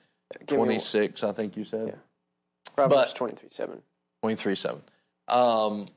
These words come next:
Speaker 2: so one of the things that you see is that, you know, for example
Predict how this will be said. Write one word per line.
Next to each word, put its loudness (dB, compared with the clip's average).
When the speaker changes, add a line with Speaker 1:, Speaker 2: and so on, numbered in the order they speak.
Speaker 2:
so 6
one 2
of 4
the 2
things 0
that 2
you 2
see -2
is 2
that, 2
you 2
know, 2
for 4
example 2